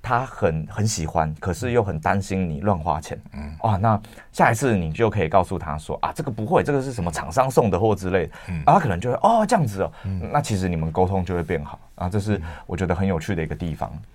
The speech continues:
Speaker 2: 你在十二课也讲说，人家说“没关系，我很好”的时候，是不见得是真的，是吧？
Speaker 1: 其实我，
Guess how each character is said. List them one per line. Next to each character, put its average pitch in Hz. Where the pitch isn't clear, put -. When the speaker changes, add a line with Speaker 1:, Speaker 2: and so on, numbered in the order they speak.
Speaker 2:
你 120
在 180
十 160
二 180
课 123
也 123
讲 90
说， 107
人 120
家 160
说 160
“没 127
关 156
系， -
我 85
很 104
好” 85
的 76
时 87
候， 80
是 -
不 120
见 101
得 80
是 82
真 78
的， 57
是 92
吧？ 71
Speaker 1:
其 180
实 117
我， 92